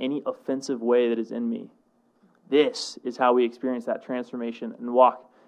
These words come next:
in God's true righteousness and holiness for our lives,"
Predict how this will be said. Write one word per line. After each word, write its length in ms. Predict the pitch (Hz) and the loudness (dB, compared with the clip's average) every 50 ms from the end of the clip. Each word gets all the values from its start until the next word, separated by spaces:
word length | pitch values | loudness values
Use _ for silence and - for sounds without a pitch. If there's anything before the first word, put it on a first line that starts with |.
| _ - | _ -12
in 100 | 120 120 | -6 0
God's 280 | 117 123 117 113 - - | 2 2 2 0 -2 -6
true 300 | - - - 139 127 117 | -8 -2 0 0 0 0
righteousness 760 | 110 120 117 117 120 131 120 - - - - - - - _ _ _ _ _ _ - | -2 -4 -4 -6 -8 -12 -16 -16 -16 -16 -16 -18 -18 -20 _ _ _ _ _ _ -12
and 80 | 113 113 | -10 -10
holiness 720 | 113 - - - 123 120 117 113 107 - - - - - _ _ _ _ _ _ _ _ | -10 -8 -4 -2 -2 0 0 -2 -4 -6 -12 -16 -20 -20 _ _ _ _ _ _ _ _
for 180 | - 127 117 | -4 -2 0
our 120 | 110 110 107 | 0 0 -2
lives," 440 | 107 101 92 - - - _ _ | -4 -6 -6 -8 -10 -14 _ _